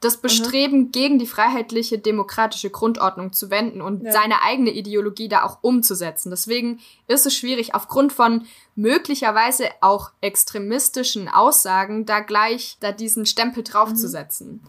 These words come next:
Speaker 2: Und das ist ja wahrscheinlich auch, äh, oft nicht immer wirklich so, dass das auch so umgesetzt werden soll, wie es gesagt wird.
Speaker 1: Aber eben, da sind wir wieder bei dem Punkt, es ist schon schwierig, da gut mit umzugehen.
Speaker 2: Mhm.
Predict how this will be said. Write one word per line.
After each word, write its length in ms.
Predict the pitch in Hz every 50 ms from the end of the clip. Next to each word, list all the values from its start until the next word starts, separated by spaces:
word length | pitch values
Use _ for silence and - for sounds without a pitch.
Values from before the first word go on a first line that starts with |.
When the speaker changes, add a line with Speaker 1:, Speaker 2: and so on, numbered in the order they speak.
| _ -
Speaker 2:
Und 60 | 226
das 100 | 220 226
ist 120 | 226 233 -
ja 100 | 240 226
wahrscheinlich 480 | 208 214 - 233 226 220 220 220 -
auch, 300 | 220 226 220 220 220 -
äh, 360 | - - 196 196 196 196 190 -
oft 220 | - 220 - _ -
nicht 140 | 226 220
immer 500 | - 208 208 208 208 202 196 196 185 - _ - 233 220 -
wirklich 280 | 220 226 226 233 220
so, 80 | - 226
dass 300 | 214 214 220 - - - -
das 160 | - - -
auch 80 | 185 214
so 180 | - - 214
umgesetzt 580 | - - 247 254 247 233 226 202 185 - - -
werden 240 | 185 185 185 185 185
soll, 220 | 214 196 185 185
wie 40 | 196
es 120 | 196 190 -
gesagt 440 | - 214 175 185 202 202 - -
wird. 220 | - - - - -
Speaker 1:
Aber 280 | 208 208 - - -
eben, 440 | - 254 247 240 262 254 254 233 - -
da 140 | 220 214 220
sind 160 | 240 247 254
wir 100 | 254 247
wieder 200 | 254 247 247 240
bei 120 | 220 226
dem 120 | - 233 233
Punkt, 280 | - - 254 247 254 -
es 140 | - - -
ist 180 | - 247 254 -
schon 200 | 285 269 269 277
schwierig, 600 | - - 247 262 269 262 262 254 254 - - -
da 440 | - 214 214 220 226 226 226 226 - _ _
gut 420 | - 226 233 226 214 220 - - - _ -
mit 160 | 220 214 -
umzugehen. 680 | - 226 226 226 - - 185 - 170 156 147 151 151 - _ _ _ _ _ -
Speaker 2:
Mhm. 280 | 233 233 233 233 254